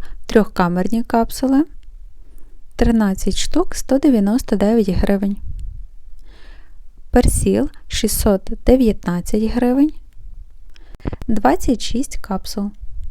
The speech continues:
Чотириста п'ятдесят дев'ять гривень, персіл — тридцять п'ять капсул.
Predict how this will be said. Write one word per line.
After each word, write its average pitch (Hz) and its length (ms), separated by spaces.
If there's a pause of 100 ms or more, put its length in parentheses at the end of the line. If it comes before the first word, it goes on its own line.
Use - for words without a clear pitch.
(1800)
Чотириста 226 640
п'ятдесят 214 680
дев'ять 185 640
гривень, 254 400 (180)
персіл — 226 540 (120)
тридцять 214 480
п'ять 196 260
капсул. 202 500